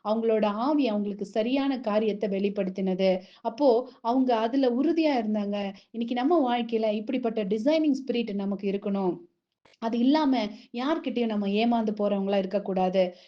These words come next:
நான்காவது, இந்த அம்மாவை பத்தி பார்க்கும்போது, தேவனோட மனுஷன் தங்களோட வீட்டுல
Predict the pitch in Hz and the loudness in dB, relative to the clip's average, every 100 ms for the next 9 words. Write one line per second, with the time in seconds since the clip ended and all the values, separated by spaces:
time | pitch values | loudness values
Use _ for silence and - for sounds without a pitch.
0 | _ 240 320 392 330 254 220 220 208 202 | _ -2 0 2 4 4 4 2 0 -2
1 | 196 214 214 208 196 202 190 214 220 190 | -2 0 0 -2 -6 -4 -4 -2 -2 0
2 | 185 240 196 233 - _ 196 294 440 427 | 2 2 0 -2 -14 _ -2 -2 -2 0
3 | 311 233 220 254 269 214 233 214 233 233 | 2 2 0 -2 -2 -2 -2 0 2 2
4 | 220 247 330 311 | 2 0 0 0